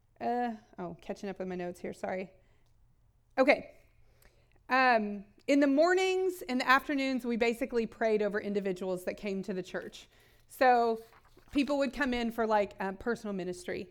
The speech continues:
So we would just prophesy, pray. A lot of times we did a lot of emotional healing, which I'll get into more of that in a little bit.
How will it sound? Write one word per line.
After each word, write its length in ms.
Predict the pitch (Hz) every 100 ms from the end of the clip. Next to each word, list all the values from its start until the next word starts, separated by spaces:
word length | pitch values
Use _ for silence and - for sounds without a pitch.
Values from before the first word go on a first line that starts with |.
| -
So 180 | - 208
we 140 | 202
would 120 | 202 196
just 160 | 202
prophesy, 500 | - 202 214 - 202
pray. 520 | 196 - 196 196 190 -
A 60 | 185
lot 120 | 190
of 80 | 190
times 160 | 190
we 60 | 196
did 160 | 185 185
a 60 |
lot 180 | 190 185
of 80 | 185
emotional 460 | 185 190 185 190
healing, 400 | 180 196 185 185
which 140 | 185 185
I'll 60 | 175
get 120 | 185
into 140 | 185
more 140 | 185 185
of 60 |
that 160 | 190 -
in 60 | 185
a 20 |
little 160 | 185
bit. 240 | 190 202